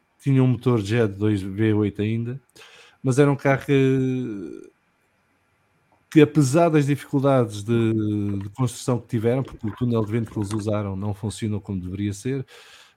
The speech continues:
coisas que normalmente acontecem em Itália, mas desta vez foi no Reino Unido.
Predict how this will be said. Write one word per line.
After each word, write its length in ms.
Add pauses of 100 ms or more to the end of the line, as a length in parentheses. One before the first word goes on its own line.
(260)
coisas 240
que 40
normalmente 320
acontecem 460
em 60
Itália, 340
mas 120
desta 200
vez 140
foi 100
no 80
Reino 240
Unido. 260